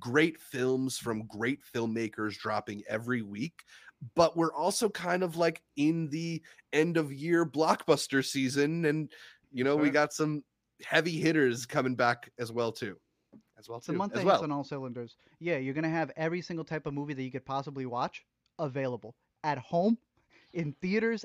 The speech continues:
Speaker 2: everywhere you go. There's a bunch of things to watch.
Speaker 1: Yep.
Speaker 2: Um,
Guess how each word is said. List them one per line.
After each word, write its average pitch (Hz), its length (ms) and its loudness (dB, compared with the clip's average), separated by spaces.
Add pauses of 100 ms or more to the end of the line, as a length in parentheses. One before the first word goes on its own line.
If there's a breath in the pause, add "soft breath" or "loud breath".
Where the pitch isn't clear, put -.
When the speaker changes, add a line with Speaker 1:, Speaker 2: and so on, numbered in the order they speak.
(140)
Speaker 2:
everywhere 208 360 2
you 190 140 -2
go. 170 200 2
There's 143 180 -4
a 147 40 -8
bunch 151 200 -6
of - 80 -18
things 151 220 -4
to 143 80 -8
watch. 139 320 -2 (360 loud breath)
Speaker 1:
Yep. 151 120 0
Speaker 2:
Um, 143 640 -2